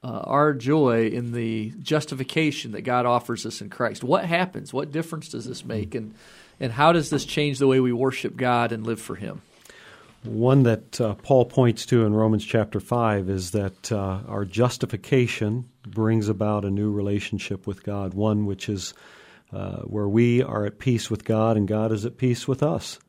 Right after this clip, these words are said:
Speaker 2: Uh, there's no longer his condemnation or wrath upon us, and, uh, we are at peace with God. Shalom, as the Hebrew mind would talk about it, a right relationship, a right standing before God.
Speaker 1: Yeah, and, and how,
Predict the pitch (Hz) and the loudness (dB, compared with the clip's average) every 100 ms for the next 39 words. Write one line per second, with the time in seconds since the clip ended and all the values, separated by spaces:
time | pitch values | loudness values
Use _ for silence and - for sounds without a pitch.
0 | - 98 98 101 113 113 117 120 117 107 | -12 -6 -4 -2 2 4 4 4 2 2
1 | 120 - 123 120 117 120 123 - 117 104 | -2 0 2 2 4 4 2 0 -2 0
2 | 104 123 131 117 - - - - - _ | 2 2 2 0 -2 -12 -20 -20 -20 _
3 | 101 - 143 127 104 113 - - _ _ | -10 0 2 4 2 0 -6 -12 _ _
4 | _ _ - 98 98 98 92 104 98 95 | _ _ -8 -4 -2 -2 -2 -2 -2 -4
5 | - - - - - 101 110 123 113 104 | -8 -12 -10 -10 -8 -2 2 4 4 0
6 | - 117 - 104 - 110 104 120 123 - | -2 -4 -2 -6 -4 0 2 0 -2 -8
7 | 120 - 113 98 107 117 123 104 95 90 | -14 -8 -4 -2 0 2 0 -2 -4 -10
8 | - - - _ 101 92 117 110 110 104 | -16 -20 -20 _ -12 -6 -4 0 0 0
9 | 101 107 107 - 110 104 98 101 110 101 | 0 0 -2 -2 -4 -4 -6 -4 -2 -2
10 | 95 90 110 120 135 120 110 113 113 123 | -4 -2 2 2 2 0 2 2 2 -2
11 | - 131 127 95 101 123 - - 117 117 | -2 -4 -4 -6 -4 -4 -6 -4 -2 0
12 | 120 120 117 - 120 117 123 139 90 - | -2 -4 -6 -6 -6 -4 -4 -4 -8 -14
13 | _ _ _ _ 123 123 131 - - _ | _ _ _ _ -12 -10 -10 -14 -20 _
14 | 165 - 233 240 | -8 -6 -6 -6